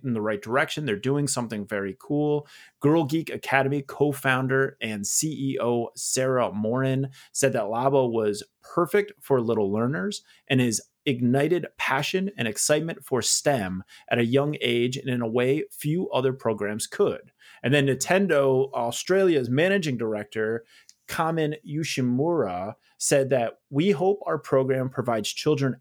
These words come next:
ac-, um, children across Australia with the tools to build, explore, problem solve, and in the process, get excited about design and technology, all while having fun." So this was exactly what I think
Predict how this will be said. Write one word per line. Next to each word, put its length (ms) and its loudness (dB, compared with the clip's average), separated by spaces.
ac-, 220 -2
um, 420 0
children 400 0
across 440 0
Australia 760 0
with 180 0
the 100 0
tools 500 2
to 100 -2
build, 480 2
explore, 720 0
problem 420 0
solve, 540 2
and 180 -2
in 140 -4
the 80 -2
process, 640 0
get 200 -4
excited 420 0
about 280 0
design 340 -4
and 100 -6
technology, 720 -6
all 220 4
while 140 4
having 320 -2
fun." 360 -12
So 460 2
this 200 2
was 160 2
exactly 440 0
what 100 2
I 80 2
think 400 -2